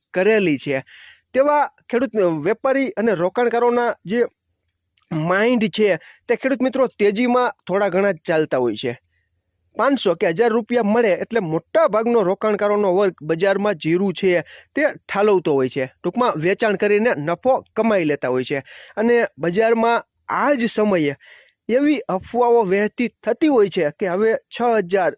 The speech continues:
સાત હજાર, આઠ હજાર, હમણાં જ જીરુમાં મોટી તેજી આવશે, પરંતુ આવું ખેડૂત મિત્રો નથી બનતું હતું. બજારમાં કરેક્શનનો દોર શરૂ થાય, કારણ કે જે રોકાણકારો છે, મોટા રોકાણકારો છે,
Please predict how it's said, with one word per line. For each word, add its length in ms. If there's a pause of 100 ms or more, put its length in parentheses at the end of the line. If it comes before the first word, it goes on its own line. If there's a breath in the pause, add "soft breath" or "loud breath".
(160)
સાત 300
હજાર, 300 (140)
આઠ 260
હજાર, 300 (360 loud breath)
હમણાં 280
જ 60 (120)
જીરુમાં 440 (140)
મોટી 340
તેજી 300
આવશે, 320
પરંતુ 460
આવું 260
ખેડૂત 280
મિત્રો 240
નથી 420
બનતું 440
હતું. 240 (300 loud breath)
બજારમાં 580 (160)
કરેક્શનનો 600
દોર 340
શરૂ 260
થાય, 220 (340 loud breath)
કારણ 180
કે 200
જે 160
રોકાણકારો 680
છે, 180
મોટા 500
રોકાણકારો 680
છે, 260